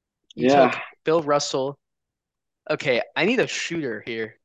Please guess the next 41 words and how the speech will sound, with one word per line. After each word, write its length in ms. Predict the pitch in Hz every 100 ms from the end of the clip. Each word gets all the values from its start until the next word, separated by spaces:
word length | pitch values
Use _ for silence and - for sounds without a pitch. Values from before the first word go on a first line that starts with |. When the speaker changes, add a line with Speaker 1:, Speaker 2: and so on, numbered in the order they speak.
| _ _ _ _ _ _ _ - -
Speaker 1:
I 100 | 180
Speaker 2:
<laughs> 0 |
Speaker 1:
have, 440 | 147 185 220 196 - _ -
I 100 | 143
have 180 | 185 -
Speaker 2:
I 20 |
know 220 | 165 165
a 60 | 127
Speaker 1:
Magic 20 |
Speaker 2:
guy. 320 | 113 147 143
Speaker 1:
Johnson. 200 | 143 135 - _ -
Speaker 2:
I 100 | 113
know 220 | 117 131
a 80 | 117
guy. 240 | - -
Speaker 1:
Oh, 320 | 233 190 123 -
Reggie. 500 | 143 170 160 151 - -
I 40 |
might 180 | 160 165
take 220 | - 165
my 120 | 156
man 280 | 151 147 123
Reggie 360 | 120 147 151 143
Miller. 380 | 127 135 - - _ _ _ _ -
Speaker 2:
Oh, 100 | 139
that's 160 | 139 156
a 60 |
good 200 | 127 117
one. 140 | 107 104
I 100 | 123
was 180 | 151 151
thinking 240 | 151 135
of 80 | 120
another 340 | 120 120 117
shooter. 480 | 107 - 104 98 101 _ _ -
Speaker 1:
Russell 460 | 151 156 160 175 151
Speaker 2:
Russell 540 | 139 135 - 156 147
Speaker 1:
Westbrook. 0 |
Speaker 2:
Westbrook. 520 | 131 127 - 123 131 -
<laughs> 40 |
Speaker 1:
<laughs> 640 | - - - 190 185 -